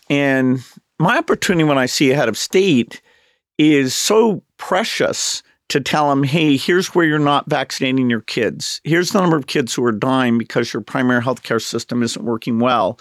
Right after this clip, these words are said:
Here's where we think you could make this a lot better. Uh, you know, here's where your farmers don't have the right inputs, and so they have periods of,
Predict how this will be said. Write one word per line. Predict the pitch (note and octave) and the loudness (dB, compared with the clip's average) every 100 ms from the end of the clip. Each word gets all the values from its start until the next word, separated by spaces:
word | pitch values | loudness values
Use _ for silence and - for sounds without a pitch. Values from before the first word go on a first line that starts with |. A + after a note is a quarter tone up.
| - - - | -16 -20 -20
Here's | - D3 D3 - | -4 0 0 0
where | D3+ | 0
we | C3+ C3 | 2 0
think | - C#3 A#2+ | 0 -2 0
you | B2+ | -2
could | G#2+ - A2+ G2+ - _ _ _ _ | 0 -2 -2 -4 -12 _ _ _ _
make | B2 C3+ A#2 | -2 -2 0
this | C#3+ - | -2 0
a | B2 | 0
lot | B2+ A#2+ - | 2 0 0
better. | C#3+ C#3+ E2 A1+ C3+ - | 0 0 -2 -4 -12 -6
Uh, | B2+ B2 A2+ A2+ | -2 0 0 0
you | B2+ | 0
know, | A#2+ | 0
here's | A2+ D#3 D3+ C#3 | 0 0 0 0
where | D3 B2+ | 0 2
your | B2 | 2
farmers | A#2 - C3+ C#3+ B2+ A#2 | 0 0 0 2 2 0
don't | - C3 - | -2 -4 -4
have | C3+ A#2+ A2+ A#2 _ _ _ _ | -4 -2 -4 -8 _ _ _ _
the | B2+ | 0
right | C3 A#2+ | 2 2
inputs, | C3+ D3+ - G#2+ - - | 2 0 0 -4 -4 -4
and | A2+ | -4
so | - | -2
they | A#2 A#2 | 0 0
have | C3 A2+ | 0 -4
periods | - C3+ B2 A2 - | -4 0 2 0 0
of, | A2+ G2 - _ | -2 -2 -10 _